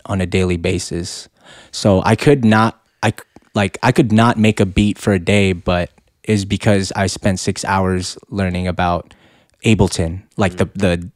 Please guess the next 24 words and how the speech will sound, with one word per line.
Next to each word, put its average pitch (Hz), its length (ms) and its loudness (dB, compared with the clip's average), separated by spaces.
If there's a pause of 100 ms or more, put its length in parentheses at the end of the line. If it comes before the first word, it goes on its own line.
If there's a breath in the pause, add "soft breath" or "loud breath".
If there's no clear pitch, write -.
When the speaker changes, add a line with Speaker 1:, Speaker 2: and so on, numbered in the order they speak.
Speaker 1:
the 101 140 0
daw 87 460 4
itself 92 500 -2
and, 90 140 -4
like, 82 240 -6
how 98 140 -2
to 92 80 -2
do 101 180 0
things. 87 480 -6 (640 loud breath)
And - 120 -6
then, 50 320 -6 (140)
but, 85 220 -4 (560 loud breath)
but 104 260 0
yeah, 98 240 4
so 101 180 0
now 123 420 4
what 107 180 2
I 104 100 4
usually 107 420 4
do 95 360 2
is 95 200 -4
that 90 360 -2
I'm 98 200 -4
just, 101 240 -2